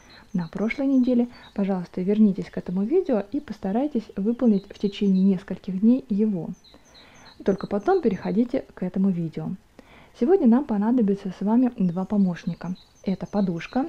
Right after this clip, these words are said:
или плед, и также кирпичи или какие-то блоки. Мы устанавливаем блоки с двух сторон от себя. Выдвигаем одну ногу вперед, одну ногу уводим назад.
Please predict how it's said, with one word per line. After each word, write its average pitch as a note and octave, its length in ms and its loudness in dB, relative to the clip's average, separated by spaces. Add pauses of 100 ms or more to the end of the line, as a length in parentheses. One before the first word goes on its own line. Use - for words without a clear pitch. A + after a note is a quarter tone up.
или F3 180 0
плед, F3 400 -6 (380)
и F4 120 0
также B3 440 0 (100)
кирпичи A3 600 0 (120)
или D4 200 2
какие-то G3 560 -2
блоки. E3 460 -6 (460)
Мы A3 180 10
устанавливаем G3+ 640 2
блоки B3+ 300 2
с G3+ 80 0
двух F#3 260 -2
сторон G#3 500 -2
от F3+ 200 -8
себя. F3+ 360 -4 (1080)
Выдвигаем G#3 680 4
одну G3+ 280 4
ногу F3+ 260 0
вперед, C4 420 -2 (340)
одну F#3+ 280 4
ногу A3 380 4
уводим F#3+ 400 2
назад. G3+ 440 2